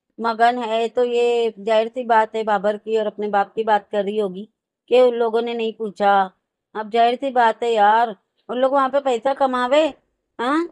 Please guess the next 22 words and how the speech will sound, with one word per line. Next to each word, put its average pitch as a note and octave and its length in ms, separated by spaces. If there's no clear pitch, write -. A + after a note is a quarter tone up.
या C#4 320
तुम्हें C#4+ 320
पूछे? B3 400
क्योंकि C#4 320
तुम C#4 180
लोगों C4+ 220
के D4 120
रिश्ते C4+ 320
तो C#4+ 100
पैसे C4 360
से C#4 160
चलते A3+ 460
हैं G#3+ 80
ना, C4 160
तो A#3+ 80
पैसा C4+ 280
कमाने C#4+ 360
में C#4+ 120
लगा B3 220
है B3 120
वहाँ A3+ 220
पे, A3 160